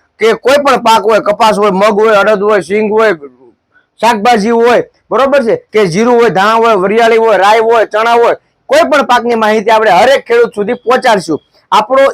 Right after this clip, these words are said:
એક જ ધ્યેય છે કે ખેડૂતને પોતાના ખેતરમાંથી જે પાક પકવે છે ને એમાંથી એને ઉત્પાદન મળવું જોઈએ, બરાબર છે. તો આ એક કોન્સેપ્ટ સાથે આપણે આગળ વધીએ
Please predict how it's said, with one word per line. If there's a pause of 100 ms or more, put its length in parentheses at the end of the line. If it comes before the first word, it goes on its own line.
એક
જ
ધ્યેય
છે (320)
કે
ખેડૂતને
પોતાના
ખેતરમાંથી
જે
પાક
પકવે
છે
ને (360)
એમાંથી
એને
ઉત્પાદન
મળવું (160)
જોઈએ, (400)
બરાબર
છે.
તો
આ
એક
કોન્સેપ્ટ
સાથે
આપણે
આગળ (200)
વધીએ